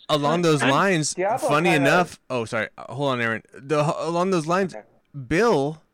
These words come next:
Speaker 1: wants to give that game another shot. He feels like he didn't
Speaker 2: Jeez,
Speaker 1: give it
Speaker 2: Bill.
Speaker 1: enough of a shot. So it's like, I was like, "Bill, let us know."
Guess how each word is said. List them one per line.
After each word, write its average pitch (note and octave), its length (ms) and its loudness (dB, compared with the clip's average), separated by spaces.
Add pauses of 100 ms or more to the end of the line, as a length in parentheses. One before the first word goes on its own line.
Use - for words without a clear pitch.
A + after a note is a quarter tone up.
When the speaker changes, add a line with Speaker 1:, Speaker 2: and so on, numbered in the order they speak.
(840)
Speaker 1:
wants C3+ 480 0
to D#3+ 100 -4
give C#3+ 260 -2
that C3+ 220 2
game C3+ 260 2
another B2 320 0
shot. D3 440 -8
He B2 100 -8
feels D3+ 260 -4
like C#3+ 120 -8
he C3+ 100 -2
didn't C#3 240 0
Speaker 2:
Jeez, A2 60 -2
Speaker 1:
give C3+ 180 2
it C#3 40 2
Speaker 2:
Bill. C#3 180 0
Speaker 1:
enough B2+ 260 0
of C3 160 -4
a A#2 40 -4
shot. C#3+ 460 0
So - 160 -10
it's C#3 80 -6
like, C#3 220 -2 (100)
I D3+ 40 -8
was C3 100 -8
like, D#3 100 -8 (160)
"Bill, B3 260 2
let G#3+ 160 2
us A#3+ 200 -4
know." A#3+ 280 -2